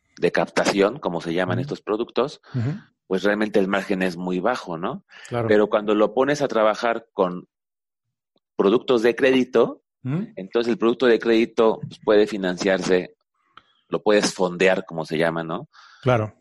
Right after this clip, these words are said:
Speaker 1: Eh, puedes tomar dinero de esas cuentas de ahorro para prestarlo, y entonces ahí es donde está realmente el beneficio de captar, ¿no?
Speaker 2: Claro.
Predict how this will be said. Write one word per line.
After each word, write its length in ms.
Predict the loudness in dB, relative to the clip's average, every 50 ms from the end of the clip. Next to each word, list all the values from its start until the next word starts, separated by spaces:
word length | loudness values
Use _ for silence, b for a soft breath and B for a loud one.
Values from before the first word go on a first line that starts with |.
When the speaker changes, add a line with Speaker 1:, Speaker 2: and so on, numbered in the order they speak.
| -16 -14 -12
Speaker 1:
Eh, 360 | -8 -6 -6 -4 -4 -4 -2 0
puedes 220 | 2 2 2 2
tomar 240 | 0 -2 0 0 2
dinero 400 | 0 0 0 2 2 4 4 4
de 240 | 4 6 4 4 4
esas 220 | 2 0 -2 -2
cuentas 300 | -2 -2 -2 0 -2 0
de 60 | 0 0
ahorro 200 | 0 0 -2 -2
para 240 | 0 0 0 -2
prestarlo, 720 | -2 0 -2 -2 0 0 0 0 0 0 -2 -4 -4 -6 b b b b b b b b b b _ -10
y 100 | -8 -8
entonces 380 | -8 -6 -4 -4 -4 -2 0
ahí 160 | 2 2 4
es 100 | 2 2
donde 200 | 0 -2 -2 -4
está 320 | -4 -4 -2 0 2 2 2
realmente 580 | 4 4 4 4 2 0 -2 -4 -4 0 0
el 120 | 0 0 0
beneficio 580 | -2 -4 -6 -6 -4 -4 -6 -4 -2 -2 0
de 140 | 0 0 0
captar, 420 | 0 -2 -6 -4 _ -4 -4 -4 -6 -10 -18 _ _ _ _
¿no? 120 | -10 -10 -10 -8 -4
Speaker 2:
Claro. 240 | -2 -2 -2 -2